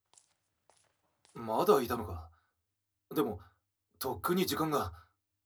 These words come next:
あ？雇い主である俺が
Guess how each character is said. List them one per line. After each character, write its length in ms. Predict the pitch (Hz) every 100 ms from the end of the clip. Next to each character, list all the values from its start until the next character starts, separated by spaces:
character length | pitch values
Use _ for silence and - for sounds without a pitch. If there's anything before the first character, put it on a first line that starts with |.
| _ _ _ _ _ _ _ _ _ _ _ _ _ _ _ _ _ -
あ？ 260 | 78 82 - _ _ _ _ _ _ _ _ _ _ _ _ _ _ _ _ _ _ _ _ _ _
雇 340 | 123 135 147 180
い 60 |
主 180 | 170 151
で 100 | 143
あ 60 | 143
る 120 | 131
俺 160 | 127 143
が 380 | 139 - -